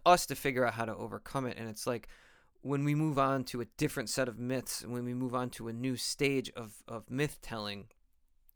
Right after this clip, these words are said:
perhaps the culture itself will have moved on from this developmental stage. But at the same time, you could look at it as a regression. Like, a film like this could be, uh, considered, being, being so popular, could be considered a regression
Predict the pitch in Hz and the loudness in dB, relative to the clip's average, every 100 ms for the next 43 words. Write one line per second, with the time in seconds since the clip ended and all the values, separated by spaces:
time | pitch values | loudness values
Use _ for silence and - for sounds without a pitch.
0 | - 139 131 123 - - - 135 117 107 | -8 -4 -2 -2 -2 -10 -2 -2 -2 -6
1 | - - 147 139 - 113 107 113 117 110 | -4 6 6 6 0 -4 -4 -4 -6 -4
2 | 110 107 - 107 110 - 107 104 104 101 | -6 -6 -8 -8 -8 -10 -8 -8 -8 -12
3 | - - 147 120 - - 175 - - - | -10 0 2 2 0 8 8 8 2 -20
4 | - - - - - 151 - 214 190 202 | -20 -20 -20 -16 -2 0 4 6 6 8
5 | 185 165 151 151 135 143 139 131 - - | 8 8 2 2 2 4 4 4 2 -2
6 | 120 113 104 - 143 151 - 117 101 90 | -2 -2 -6 0 8 8 6 -2 -6 -8
7 | 123 117 117 - 143 131 123 117 - 123 | -6 -6 -6 -2 0 2 0 -2 -2 -2
8 | - - 107 - 110 107 101 - - 107 | -2 -6 -8 -6 -8 -8 -10 -14 -12 -10
9 | 98 90 - 117 - 117 113 104 - 127 | -10 -10 -10 -8 -4 -4 -4 -8 -4 -4
10 | 117 - 120 113 110 - 117 113 101 98 | -4 -8 -10 -8 -8 -2 -2 -2 -8 -12
11 | 107 110 104 107 - 101 98 - _ _ | -14 -14 -12 -12 -12 -12 -12 -14 _ _
12 | - - - 120 117 135 131 113 | -20 -20 -6 -4 -2 0 0 -2